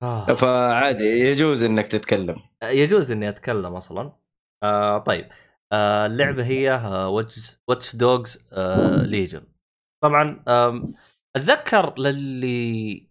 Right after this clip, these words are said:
Speaker 1: يعني جالس يرجع ورا يسمع الحلقات حقت إي ثري، آه، راح تلقون إني كنت مرة متحمس عليها بحكم إنهم يعني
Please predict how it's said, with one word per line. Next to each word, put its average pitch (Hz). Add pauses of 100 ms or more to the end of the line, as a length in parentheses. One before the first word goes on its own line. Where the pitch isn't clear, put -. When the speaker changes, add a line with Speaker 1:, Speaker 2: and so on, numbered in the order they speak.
(280)
Speaker 1:
يعني 110
جالس 127
يرجع 156
ورا 127
يسمع 117
الحلقات 117
حقت 104
إي 117
ثري، 113 (120)
آه، 104
راح -
تلقون 147
إني 131
كنت 123
مرة 135
متحمس 127
عليها 113 (440)
بحكم 196
إنهم 196 (340)
يعني 151